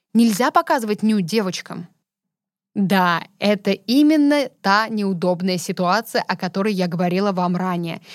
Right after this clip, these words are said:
Щукин принял на воспитание двух сироток. Он прекрасно понимал, что если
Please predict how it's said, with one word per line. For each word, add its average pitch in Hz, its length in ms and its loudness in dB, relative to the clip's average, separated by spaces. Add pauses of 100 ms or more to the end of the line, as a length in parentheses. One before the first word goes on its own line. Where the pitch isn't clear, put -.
(220)
Щукин 226 560 0
принял 214 300 2
на 202 80 2
воспитание 208 560 0
двух 190 240 -4
сироток. 208 560 -2 (240)
Он 220 160 2
прекрасно 226 520 -2
понимал, 214 440 2
что - 180 -6
если 190 540 0